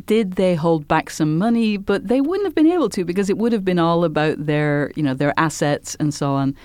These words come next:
There would have been an accounting. They wouldn't have been able to use any of the money that he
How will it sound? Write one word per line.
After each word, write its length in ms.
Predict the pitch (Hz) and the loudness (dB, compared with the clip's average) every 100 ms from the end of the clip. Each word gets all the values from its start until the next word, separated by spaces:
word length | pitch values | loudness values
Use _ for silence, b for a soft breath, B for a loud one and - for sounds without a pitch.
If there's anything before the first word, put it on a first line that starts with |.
| B | B
There 100 | 170 | -2
would 120 | 170 | 0
have 120 | 170 - | 0 0
been 120 | 160 | 2
an 120 | 156 | 2
accounting. 640 | 147 - 151 147 151 139 139 | 0 0 0 0 0 0 0
They 160 | 180 | -2
wouldn't 180 | 185 202 | 0 0
have 80 | 165 | 0
been 140 | 170 | 0
able 240 | 160 165 151 | 2 0 -2
to 120 | - | -4
use 400 | 147 151 151 143 - B B | -2 0 0 -2 -8 B B
any 220 | 147 156 | 0 2
of 100 | 147 | 2
the 100 | 151 | 0
money 320 | 151 147 147 139 | 0 2 2 0
that 200 | 143 - | -2 -4
he 460 | 160 147 139 - | -4 -2 -2 -4